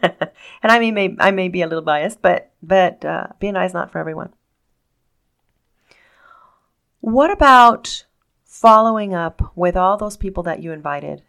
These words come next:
that didn't come to the event? Oh, yeah. Follow up with them too. The conversation is a little bit different,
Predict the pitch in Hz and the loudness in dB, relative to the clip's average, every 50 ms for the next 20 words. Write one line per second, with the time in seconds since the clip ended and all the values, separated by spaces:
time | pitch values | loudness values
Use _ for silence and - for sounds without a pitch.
0 | _ _ - 156 156 _ _ - 160 156 - 165 - - - - - 127 - - | _ _ -12 -12 -12 _ _ -16 -16 -14 -14 -16 -16 -16 -14 -12 -12 -12 -12 -14
1 | _ _ _ _ _ _ - 156 139 135 135 - - - - _ _ _ _ _ | _ _ _ _ _ _ -16 -14 -12 -12 -12 -12 -14 -16 -16 _ _ _ _ _
2 | _ _ _ _ _ _ _ _ _ _ _ _ _ _ _ _ _ _ _ _ | _ _ _ _ _ _ _ _ _ _ _ _ _ _ _ _ _ _ _ _
3 | _ _ _ _ _ _ _ _ _ _ _ _ _ _ _ _ _ _ _ 196 | _ _ _ _ _ _ _ _ _ _ _ _ _ _ _ _ _ _ _ -12
4 | 196 214 214 208 220 226 226 226 214 202 170 156 151 _ _ _ _ _ _ _ | -12 -12 -14 -16 -14 -12 -12 -10 -12 -12 -14 -16 -20 _ _ _ _ _ _ _
5 | _ _ _ _ _ _ _ _ _ _ _ _ _ _ _ _ _ _ _ _ | _ _ _ _ _ _ _ _ _ _ _ _ _ _ _ _ _ _ _ _
6 | _ _ _ _ _ - 170 185 196 208 202 196 190 196 175 160 - - 151 156 | _ _ _ _ _ 2 4 4 4 0 -4 -8 -10 -8 -10 -10 -8 -8 -10 -10
7 | 165 - - - 147 - - _ _ _ _ _ _ _ _ _ _ _ _ _ | -12 -16 -16 -14 -14 -14 -16 _ _ _ _ _ _ _ _ _ _ _ _ _
8 | _ _ _ _ - - 277 302 311 330 311 - 277 240 233 - 233 226 220 220 | _ _ _ _ -2 4 4 4 4 4 0 0 -2 -2 -2 -4 -4 -6 -4 -4
9 | 208 190 190 196 202 240 233 190 185 185 185 170 - | -4 -6 -4 -4 -4 -6 -4 -6 -8 -6 -8 -10 -10